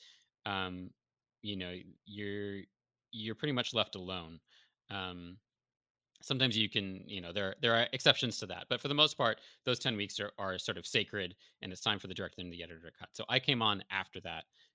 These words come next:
which means that by the time that I came on, the studio had already seen and weighed in on the movie, um, and was involved, the producers were involved. And so, um, you know, that situation was a little bit different from normal just because at that point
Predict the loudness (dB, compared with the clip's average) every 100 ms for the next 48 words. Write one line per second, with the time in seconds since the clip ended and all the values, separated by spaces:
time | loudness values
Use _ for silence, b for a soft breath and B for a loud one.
0 | _ -8 -4 -4 -6 -4 -6 -4 -6 2
1 | 2 4 2 2 -4 -4 -6 -2 -2 -2
2 | -4 -6 -6 -4 -4 -4 -4 -2 -4 -6
3 | -6 -6 -8 -8 -10 -6 -6 -8 _ _
4 | _ _ -6 -4 -4 -6 -10 -10 -8 -6
5 | -6 -8 -6 -4 -2 -4 -8 -18 -14 -12
6 | -12 -12 -14 -14 -14 -14 -14 -16 -20 -16
7 | -12 -10 -4 -2 -2 -6 -10 _ _ _
8 | _ -6 -4 -4 -8 -14 _ _ _ _
9 | -6 -6 0 4 4 2 -6 -4 0 0
10 | -2 -4 -6 -10 _ _ _ _ -6 -4
11 | -4 -8 -6 2 4 6 4 0 0 0
12 | -8 -6 -6 -4 -4 -4 -6 -8 -8 -10
13 | -8 -8 -8 -10 -12 0 0 0 -2 -2